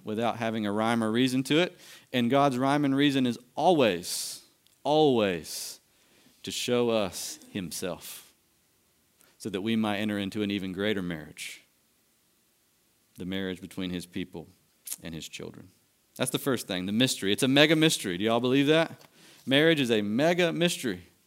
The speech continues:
because it has layers and layers and layers of meaning that God has invested in it beyond just what you see with your eyes. Now, secondly, there is an order to marriage.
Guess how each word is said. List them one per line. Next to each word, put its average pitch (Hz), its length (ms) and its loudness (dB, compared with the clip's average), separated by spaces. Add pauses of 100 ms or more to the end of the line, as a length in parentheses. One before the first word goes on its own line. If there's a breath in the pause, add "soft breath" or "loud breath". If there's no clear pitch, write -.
(720 soft breath)
because 120 220 -2
it 117 100 0
has 113 220 -2
layers 151 600 0
and 139 140 0
layers 139 540 0
and 110 180 -6
layers 139 460 0
of 117 120 -4
meaning 123 380 -2
that 95 200 -6
God 101 520 -2 (460 soft breath)
has 92 140 -8
invested 95 480 -4
in 95 120 -4
it 87 120 -8
beyond 101 380 -6
just 98 160 -10
what 101 160 -8
you 95 60 -10
see 104 220 -6
with 95 120 -6
your 90 140 -4
eyes. 82 440 -10 (600)
Now, 117 100 -6
secondly, 101 520 0 (440 loud breath)
there 135 220 6
is 135 100 6
an 127 100 4
order 156 360 4
to 151 100 2
marriage. 113 640 -2